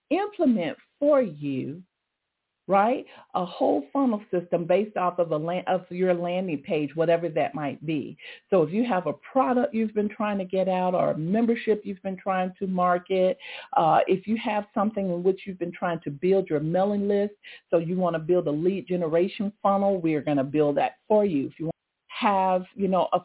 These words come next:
funnel to promote your membership, we're gonna build, help you build that funnel. So we, we will help you build almost any type of funnel, um, that you need, and we will do it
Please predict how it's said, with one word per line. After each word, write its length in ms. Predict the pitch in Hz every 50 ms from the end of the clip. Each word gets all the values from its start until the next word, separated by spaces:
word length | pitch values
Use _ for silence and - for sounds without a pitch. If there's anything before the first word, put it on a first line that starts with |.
| _ -
funnel 260 | 208 196 196 196 202 202 -
to 80 | 226
promote 460 | 220 - 208 190 190 190 196 190 -
your 100 | - 202
membership, 480 | 208 226 254 302 269 226 - - 143 131 -
we're 160 | 151 151 147 175
gonna 180 | 170 165 160 - -
build, 300 | 175 185 196 202 208 214
help 200 | 220 214 214 -
you 100 | 202 180
build 280 | 170 190 202 202 196 196
that 220 | 220 233 262 - - _ -
funnel. 280 | 214 185 160 147 147 147 _ - - - - - _ -
So 180 | 240 220 208 190 185 202 233
we, 200 | 320 349 349 _ -
we 160 | 202 254 330
will 220 | 359 359 320 254 247 226
help 160 | 269 226 - 220
you 320 | 214 220 220 220 220 214 - 170 147 - 214
build 280 | 254 285 247 208 202 - - -
almost 320 | 214 233 247 240 240 -
any 180 | 254 277 302 277 - - 247
type 140 | 247 262 254 -
of 100 | 185 185 _ _ _ -
funnel, 640 | 233 277 359 370 247 156 143 139 139 143 - - _ _ _ _ _ 262 - - _ -
um, 240 | 196 196 180 175 165
that 240 | 165 196 202 - -
you 260 | 190 190 208 226 233
need, 800 | 214 185 170 175 185 214 262 269 208 160 147 143 139 143 151 - _ _ _ _ _ - -
and 300 | 190 185 175 180 170 - - _
we 280 | - - 175 180 220 226
will 160 | 202 190 190 175 147 156 233
do 120 | 254 226
it 160 | 202 190 -